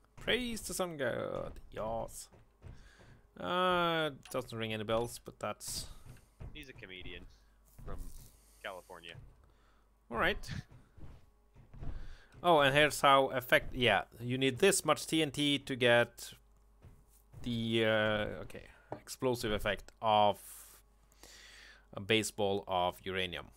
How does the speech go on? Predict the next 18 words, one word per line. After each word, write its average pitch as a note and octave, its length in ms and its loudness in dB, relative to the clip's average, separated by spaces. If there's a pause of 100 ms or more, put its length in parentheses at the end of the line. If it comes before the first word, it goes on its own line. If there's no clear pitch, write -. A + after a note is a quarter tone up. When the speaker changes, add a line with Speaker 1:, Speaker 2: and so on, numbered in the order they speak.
(1400)
Speaker 1:
It's - 100 -20
getting B2 260 -4
dark. G2 380 2 (100)
It C#3 380 4 (180)
is. F#2+ 540 0
So - 840 -6
I F#2 100 -6
should F2+ 280 -10 (160)
maybe F2+ 480 -10 (100)
do G2+ 160 -14
something F#2+ 340 -14
with F#2 120 -14
that. - 320 -8 (400)
Hello, G#3 200 -2
sun. D3 320 0 (100)
Speaker 2:
Yeah, B5+ 120 -12 (720)
probably. F2+ 480 -20 (440)
<laughs> D3 80 -18